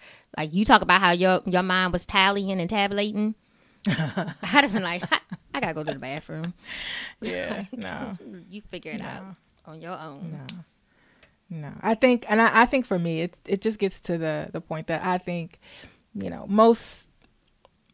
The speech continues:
Speaker 2: healthy relationships really just start with two healthy people, two healthy and whole people. And I just don't think that that person coming out of jail is healthy and whole. <laughs>
Speaker 1: Mm-hmm.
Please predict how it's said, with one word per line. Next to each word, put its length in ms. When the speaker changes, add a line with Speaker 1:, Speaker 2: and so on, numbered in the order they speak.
Speaker 2:
healthy 240
relationships 720
really 160
just 160
start 220
with 100
two 140
healthy 280
people, 360
two 160
healthy 280
and 80
whole 220
people. 460
And 120
I 60
just 220
don't 180
think 200
that 260
that 300
person 320
coming 260
out 120
of 60
jail 400
is 280
healthy 360
and 80
whole. 380
<laughs> 80
Speaker 1:
Mm-hmm. 380